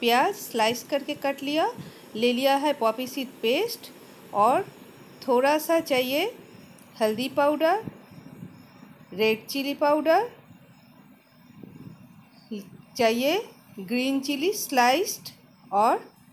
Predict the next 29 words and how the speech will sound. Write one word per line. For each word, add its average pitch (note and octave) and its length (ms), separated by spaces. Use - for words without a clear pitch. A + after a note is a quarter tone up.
कलंजी B3+ 540
थोड़ा G3+ 240
सा। D3 260
और G3 160
पूरा B3 340
रेसिपी C#4+ 600
मस्टर्ड A3 480
ऑयल C4+ 360
में D4+ 220
बनाऊंगी। B3+ 580
मस्टर्ड B3+ 540
ऑयल A#3+ 260
में D#4 280
ज़्यादा A3 400
टेस्टी B3 360
होते A#3 360
हैं। D#3+ 220
आप F#3 220
चाहे A3 300
तो F4 180
दूसरे B3 380
कोई B3 240
भी C4 160
ऑयल C4 300
यूज़ A#3+ 280
कर A3+ 140
सकते G3+ 420
हो। F3+ 140
पैन A3 460